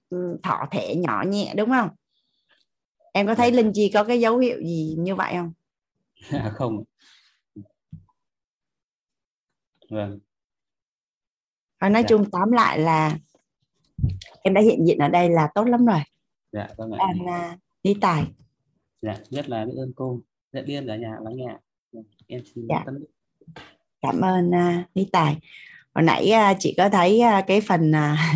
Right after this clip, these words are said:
Speaker 1: <laughs> phần chat của Giác Vũ.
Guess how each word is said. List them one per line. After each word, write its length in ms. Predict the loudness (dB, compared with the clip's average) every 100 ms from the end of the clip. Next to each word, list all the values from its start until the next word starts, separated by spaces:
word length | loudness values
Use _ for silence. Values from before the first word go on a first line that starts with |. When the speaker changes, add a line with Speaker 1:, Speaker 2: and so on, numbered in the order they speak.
| 0
Speaker 1:
<laughs> 560 | 0 2 2 2 0 -2 -16 -16 -2
phần 160 | 0 2
chat 240 | 2 2 0
của 300 | -2 0 2 2 2 0
Giác 240 | -2 -2 0
Vũ. 420 | 2 4 2